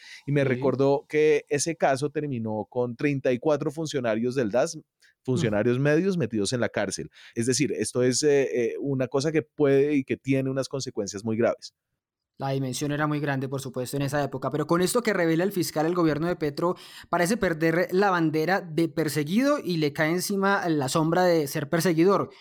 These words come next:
Speaker 2: Cuando estalló este escándalo en Twitter, recordaban una frase de Antonio Caballero que decía que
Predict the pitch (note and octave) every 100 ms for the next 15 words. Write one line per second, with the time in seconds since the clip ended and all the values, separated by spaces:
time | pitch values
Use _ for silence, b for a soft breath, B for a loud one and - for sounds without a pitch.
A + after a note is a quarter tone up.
0 | B B B - E3 D#3 D#3 D#3 D#3 E3
1 | D3+ D#3 D#3+ D#3+ G3+ G#3+ F#3+ G3 F#3+ E3
2 | D3+ C#3+ F3 F3 F3 E3+ D#3+ D#3 C3+ C#3+
3 | C#3+ E3 E3+ F3+ - F3 C#3+ C#3+ E3+ F3
4 | C#3+ C3 D#3 E3+ D3+ C#3 D3 D#3 E3 D3+